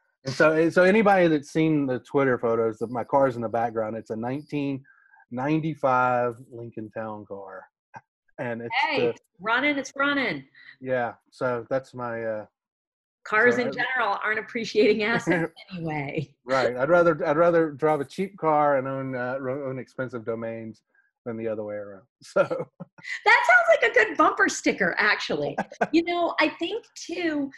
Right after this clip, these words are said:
Speaker 2: like, with all the talk about you working on improving your health,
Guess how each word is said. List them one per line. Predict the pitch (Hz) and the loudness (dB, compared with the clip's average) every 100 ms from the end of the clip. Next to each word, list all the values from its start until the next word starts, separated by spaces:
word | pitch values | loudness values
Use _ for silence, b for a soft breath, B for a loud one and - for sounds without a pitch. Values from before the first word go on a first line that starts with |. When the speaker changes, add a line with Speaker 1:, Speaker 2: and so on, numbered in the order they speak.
| B | B
Speaker 2:
like, | 247 254 247 247 | 0 4 4 2
with | 226 240 | 0 0
all | 240 | 2
the | 277 | 0
talk | 294 262 254 | 0 0 0
about | 262 240 226 220 214 | 0 -2 -2 -2 -4
you | 208 220 | -6 -2
working | 208 196 214 208 202 | -2 -2 -6 -6 -8
on | 190 185 | -4 -4
improving | 180 - 202 180 170 | -4 -4 -4 -2 -4
your | 143 - - | -6 -10 -10
health, | 170 190 311 349 | -4 -2 -2 -6